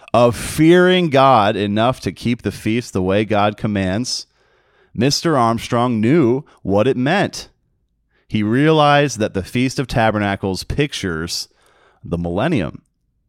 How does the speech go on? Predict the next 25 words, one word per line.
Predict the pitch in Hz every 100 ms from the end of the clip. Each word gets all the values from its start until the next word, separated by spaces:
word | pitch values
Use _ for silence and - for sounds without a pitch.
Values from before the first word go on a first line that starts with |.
| _ _ _ _ _ _ _ _ _ _
the | -
one | 123 117 147 175 170
thousand | - 165 151 165 147 143
year | 127 139
rule | 120 135 139
of | 104
Jesus | 95 113 117
Christ | - - 123 123
on | 131 127
earth. | 139 139 - - _ _ _ _ _ _ _ _ _ _ - _ _ _ _ _ _ _ _ _ _ _ _ _ _ _
There | 98 95 90
is | 82 - - - _ -
really | 104 113 98
just | 90 92
an | 92
incredible | 80 - 98 127 120 90 82 73 - - - _ _ -
article | 95 95 85 87 92
from | - 90 82
P | 80 95
C | 90 92
G | - 90
Pastor | - 92 -
General | 87 92 95 90
Gerald | 87 92 90
Flurry | - 90 107 117